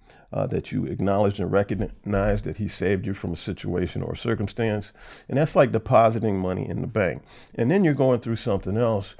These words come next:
and, and you're not seeing any results. You're just, all you see, all you feel is suffering and whatnot. You have to wind your mind back, rewind your brain, and remember when he did not let you fall or succumb to these other circumstances,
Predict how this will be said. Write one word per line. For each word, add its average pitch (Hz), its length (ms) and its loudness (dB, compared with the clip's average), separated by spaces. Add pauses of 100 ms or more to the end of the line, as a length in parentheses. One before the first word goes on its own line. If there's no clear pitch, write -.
(260)
and, 95 300 -4
and 110 240 -2
you're 120 80 2
not 117 220 -2
seeing 135 360 2
any 110 140 0
results. 101 580 -2
You're 98 80 -2
just, 107 260 -4
all 113 160 0
you 110 140 0
see, 117 300 -2
all 104 200 2
you 107 100 -2
feel 98 260 -2
is - 80 -6
suffering 101 520 -2
and - 140 -8
whatnot. 92 380 -6 (320)
You 131 120 0
have 214 200 0
to 123 180 2 (100)
wind 143 640 4
your 151 120 8
mind 151 380 8
back, 92 240 6
rewind 165 540 8
your 131 80 6
brain, 131 440 0 (280)
and 104 200 0
remember 107 600 2 (280)
when 113 180 -2
he 123 140 2
did 113 180 0
not 120 400 -2 (120)
let 117 360 2
you 110 80 -2
fall 113 360 2
or 104 120 0
succumb 110 480 -2
to - 140 -8
these 98 200 -4
other 110 220 2
circumstances, 85 840 -6